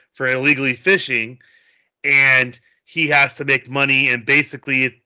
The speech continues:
uh, the, Tommy Lee Jones is mad at him and says, you know, uh,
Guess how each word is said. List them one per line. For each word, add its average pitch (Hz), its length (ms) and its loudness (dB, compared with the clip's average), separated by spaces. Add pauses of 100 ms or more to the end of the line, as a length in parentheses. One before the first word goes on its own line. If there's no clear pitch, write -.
(120)
uh, 135 60 -8
the, 131 180 -14 (260)
Tommy 135 280 -4
Lee 123 60 -4
Jones 120 340 -6
is 110 100 -14
mad 113 260 0
at 113 60 -2
him 113 220 -6
and 107 120 -12
says, 107 340 -8
you 107 60 -12
know, 104 360 -10 (840)
uh, 101 320 -4